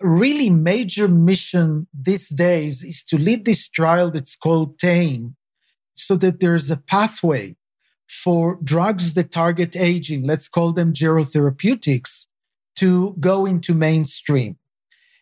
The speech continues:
So there are several obstacles, and I'll start with the first one. The F D A, but it's not only F D A, it's the government and other scientists don't really know the major news that aging has a biology. I mean,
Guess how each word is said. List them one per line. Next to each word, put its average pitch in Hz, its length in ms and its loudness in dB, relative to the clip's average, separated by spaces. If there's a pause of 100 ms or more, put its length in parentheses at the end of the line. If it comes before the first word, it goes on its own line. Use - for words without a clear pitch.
(140)
So - 280 0
there 247 240 2
are 254 60 -2
several 247 520 -2
obstacles, 143 680 -4
and 175 160 2
I'll 202 140 2
start 285 560 -2
with 220 140 2
the 175 80 0
first 156 540 -4
one. 92 300 -8 (640)
The 226 240 -2
F 262 240 -2
D 226 160 2
A, 196 140 2
but 175 200 -6
it's - 160 -8
not 214 220 0
only 165 260 2
F 135 160 -2
D 135 180 0
A, 110 100 -2
it's 127 260 -10
the 143 100 -2
government 156 720 0
and 131 220 -2
other 170 200 2
scientists 139 880 -2 (440)
don't 269 400 -2
really 190 320 2
know 160 320 4
the 143 140 -2
major 160 480 2
news 147 600 2
that 147 300 0 (120)
aging 190 280 2
has 160 220 0
a 151 60 -2
biology. 143 840 -2
I 156 100 0
mean, 139 260 2